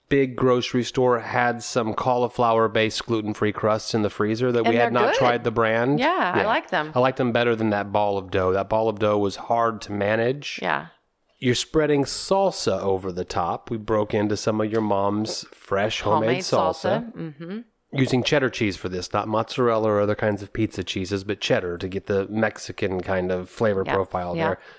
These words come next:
Speaker 1: Half of your cheese, your remaining bean mixture that was unpureed,
Speaker 2: Okay, yeah.
Speaker 1: Tomatoes, corn, green peppers, and then the rest of your cheese. Bake it and serve it with sour cream to dip it in.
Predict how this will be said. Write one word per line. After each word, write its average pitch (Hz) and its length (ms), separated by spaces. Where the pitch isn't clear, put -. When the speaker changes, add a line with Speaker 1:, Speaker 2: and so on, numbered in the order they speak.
Speaker 1:
Half 151 280
of 160 60
your 143 180
cheese, 123 580
your 113 160
remaining 123 760
bean 131 280
mixture 127 360
that 120 120
was 113 180
unpureed, 113 880
Speaker 2:
Okay, 196 600
yeah. 160 460
Speaker 1:
Tomatoes, 160 840
corn, 151 640
green 151 320
peppers, 143 760
and 123 160
then 123 100
the 120 100
rest 120 300
of 117 120
your 110 140
cheese. 98 600
Bake 113 320
it 127 260
and 104 140
serve 110 260
it 110 60
with 107 140
sour 101 280
cream 98 280
to 95 60
dip 101 240
it 120 100
in. 139 260